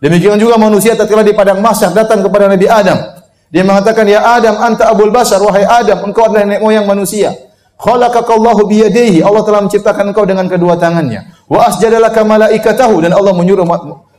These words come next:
malaikat sujud kepada, kepada engkau. Ama tara ma nahnu fih, tidakkah kau lihat kesulitan yang kami hadapi? Ala tashfa' lana inda rabbik, tidakkah kau beri syafaat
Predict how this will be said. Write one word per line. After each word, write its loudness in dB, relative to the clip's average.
malaikat -2
sujud -4
kepada, -4
kepada -4
engkau. -14
Ama -4
tara -2
ma -2
nahnu -6
fih, -4
tidakkah -8
kau -8
lihat -6
kesulitan -8
yang -8
kami -8
hadapi? -10
Ala -4
tashfa' -4
lana -4
inda -6
rabbik, -10
tidakkah -12
kau -12
beri -14
syafaat -12